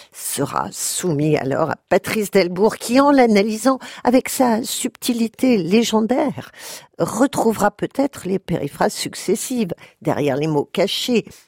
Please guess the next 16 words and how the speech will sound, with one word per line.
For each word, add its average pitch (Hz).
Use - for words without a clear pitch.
et 214
le 156
sens -
de 120
la 120
phrase 175
de 143
départ 190
mise 170
en 160
jeu. 175
Il 226
peut 240
le 165
faire, -
Patrice. -